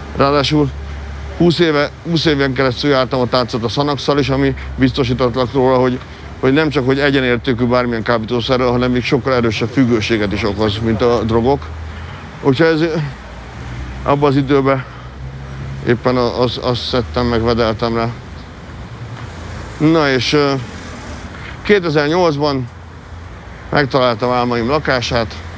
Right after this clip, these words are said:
ahol beköltöztem, és immár tizenhárom éve ott lakom, és hát igazából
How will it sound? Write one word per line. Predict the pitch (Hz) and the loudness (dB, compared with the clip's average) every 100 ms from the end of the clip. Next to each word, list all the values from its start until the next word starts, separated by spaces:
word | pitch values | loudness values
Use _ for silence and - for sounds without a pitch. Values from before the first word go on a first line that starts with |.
| - - - - - - | -14 -14 -14 -12 -10 0
ahol | 135 143 | 4 4
beköltöztem, | 156 180 175 156 139 156 151 | 2 2 2 2 0 0 0
és | 131 - - - - - | 0 -4 -10 -14 -10 0
immár | 147 143 | 2 2
tizenhárom | 170 151 139 127 123 123 | 2 2 4 2 2 2
éve | 120 113 110 - - - | 2 2 0 -4 -14 -2
ott | 135 135 | 0 2
lakom, | 139 135 139 | 2 2 2
és | 131 - - - - - - - - - - - - - - - - - - | 0 -6 -14 -16 -16 -16 -14 -14 -14 -14 -14 -14 -16 -16 -16 -16 -16 -16 -8
hát | 131 | 0
igazából | 175 180 156 156 147 147 | 2 4 4 2 4 2